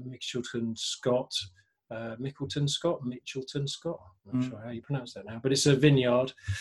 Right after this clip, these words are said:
Speaker 1: Um, so they, they're all over it. And with that in, in mind, I think we're fair to s-, make this link between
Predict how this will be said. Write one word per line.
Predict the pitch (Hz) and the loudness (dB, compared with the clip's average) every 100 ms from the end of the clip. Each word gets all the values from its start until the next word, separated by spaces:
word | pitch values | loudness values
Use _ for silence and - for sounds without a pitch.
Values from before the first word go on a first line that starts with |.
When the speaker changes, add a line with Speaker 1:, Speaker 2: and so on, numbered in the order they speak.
| - - 98 _ - - _ _ - 143 | -8 -16 -20 _ -20 -20 _ _ -14 0
Speaker 1:
Um, | 139 131 131 135 | 4 6 4 4
so | - 147 147 147 | 8 10 10 10
they, | 143 156 156 156 | 8 8 8 8
they're | 170 | 10
all | 180 180 | 10 10
over | 220 180 131 | 10 8 4
it. | 113 - | 4 2
And | 147 151 147 - 170 165 160 175 180 - 180 | 4 4 2 0 -6 -8 -10 -12 -14 -14 0
with | 160 170 | 4 8
that | 208 190 - - | 8 8 0 -6
in, | 165 156 151 - - | 2 4 4 0 2
in | 151 | 6
mind, | 160 175 120 123 | 8 8 6 2
I | 143 | 2
think | 160 143 | 2 0
we're | 143 139 | 2 2
fair | - - 160 143 | 0 6 8 8
to | 135 | 4
s-, | - - - _ | -2 -10 -12 _
make | 151 151 147 | 2 2 2
this | 135 123 - - _ _ 131 | -2 -2 -4 -10 _ _ 2
link | 135 123 | 2 2
between | 127 123 - 127 120 | -4 -4 2 2 2